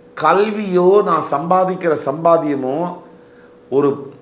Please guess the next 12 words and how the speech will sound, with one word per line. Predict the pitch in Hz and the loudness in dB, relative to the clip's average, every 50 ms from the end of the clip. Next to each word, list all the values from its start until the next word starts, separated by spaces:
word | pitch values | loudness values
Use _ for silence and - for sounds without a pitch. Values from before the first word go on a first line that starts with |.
| - - - - - - - - | -20 -20 -20 -20 -18 -14 -4 0
கணவனை | 147 165 190 202 208 202 196 185 165 139 | 2 4 4 6 4 4 4 2 2 2
விவாகரத்து | 151 151 175 185 190 196 185 190 180 175 175 175 - - 156 | 2 4 4 6 6 6 4 2 2 0 -2 -4 -2 -2 -2
பண்றது | 151 143 151 143 139 147 147 | -2 0 -2 -2 -2 -2 -4
மூலியமா | 147 156 170 175 175 160 151 147 | -2 -2 -2 0 0 0 2 2
வர | 135 135 127 - - | 2 0 0 -2 -2
சுதந்திரம் | - 170 180 208 220 214 208 202 196 190 165 147 147 | -2 0 2 2 0 2 4 4 4 6 4 4 2
அல்ல | 147 156 165 147 123 | 4 4 4 4 4
அது. | - - - - - - - - - - - - - - - - - - - - - - - - - - - - - - - | 0 -4 -10 -14 -18 -20 -20 -20 -20 -20 -20 -20 -20 -20 -20 -20 -20 -20 -20 -20 -20 -20 -20 -20 -20 -20 -20 -20 -20 -18 -4
கல்வியோ, | - 120 143 170 185 180 190 185 160 156 156 165 180 196 185 175 | 0 2 4 4 2 0 -2 -2 2 4 4 4 4 4 2 2
நான் | 156 147 143 - - | 0 0 0 -2 -6
சம்பாதிக்கிற | 147 156 165 170 165 165 165 156 156 135 - - | -2 2 2 4 4 2 -2 -4 -4 -4 -4 -4
சம்பாத்தியமோ | 135 147 151 151 151 143 131 127 120 120 117 123 | -6 -4 -2 0 0 0 -2 -6 -6 -6 -6 -6